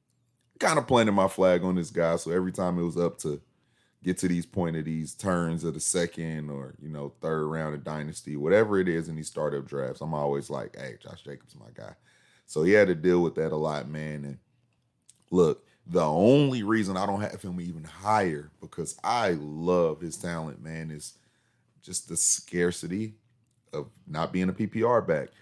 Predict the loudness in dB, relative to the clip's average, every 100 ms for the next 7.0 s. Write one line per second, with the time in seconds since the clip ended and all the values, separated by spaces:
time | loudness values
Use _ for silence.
0 | _ -6 4 4 4 -2 -6 -2 0 -2
1 | -2 0 2 2 2 -4 -2 -2 -2 -2
2 | 0 0 -2 -10 -8 -8 -10 -14 _ 0
3 | 2 4 4 6 6 4 0 -6 -16 _
4 | _ _ _ _ -2 -2 0 -4 -2 -2
5 | -2 -4 -6 -4 -4 -6 -6 -8 -8 -8
6 | -8 -8 -10 _ _ _ -12 -6 -4 -6